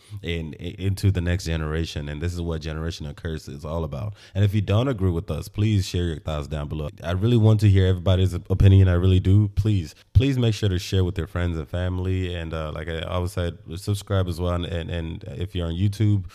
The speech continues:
don't forget to hit that bell notification so anytime I upload a video, you'll be the very first to be notified. Feel free to follow me on social media, Facebook and Instagram at Let's Talk with Uche.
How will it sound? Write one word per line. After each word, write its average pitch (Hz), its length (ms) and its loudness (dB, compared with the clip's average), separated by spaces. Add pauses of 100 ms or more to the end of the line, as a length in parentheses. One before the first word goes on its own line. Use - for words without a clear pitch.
(160)
don't 95 180 -2
forget 92 280 -2
to 90 100 -2
hit 90 160 -4
that 82 160 -4
bell 82 160 -4
notification 80 520 -6
so 82 120 -8
anytime 80 340 -6
I 76 80 -8
upload 82 300 -6
a 76 40 -10
video, 92 300 -6
you'll 87 220 -6
be 78 100 -8
the 78 140 -6
very 87 160 -4
first 90 240 -6
to 85 40 -8
be 82 80 -8
notified. 78 520 -10 (100)
Feel 117 180 -4
free 117 180 -2
to 110 60 2
follow 104 280 2
me 101 200 4
on 92 160 2
social 90 360 -4
media, 87 460 -4 (280)
Facebook 98 440 0
and 87 120 -4
Instagram 87 560 -4
at 80 80 -6
Let's 85 220 -4
Talk 90 240 -2
with 80 100 -6
Uche. 92 520 -2